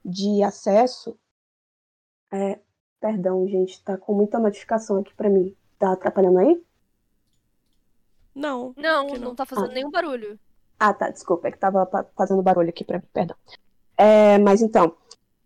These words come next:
Speaker 1: ele tem uma dashboard pra você analisar a quantidade de acessos, é, o horário de acesso das pessoas, sabe? Pra você tá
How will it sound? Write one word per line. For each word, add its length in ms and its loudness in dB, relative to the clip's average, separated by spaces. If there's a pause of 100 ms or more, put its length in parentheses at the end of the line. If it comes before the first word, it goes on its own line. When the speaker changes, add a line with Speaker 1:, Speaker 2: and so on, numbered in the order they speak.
Speaker 1:
ele 180 6
tem 180 2
uma 280 6
dashboard 680 2
pra 600 4
você 380 -4
analisar 840 0 (180)
a 340 0
quantidade 560 2
de 60 2
acessos, 1120 -2 (340)
é, 360 0
o 120 4
horário 400 6
de 120 0
acesso 580 0
das 140 -8
pessoas, 840 -4 (160)
sabe? 240 0
Pra 160 0
você 340 -2
tá 640 2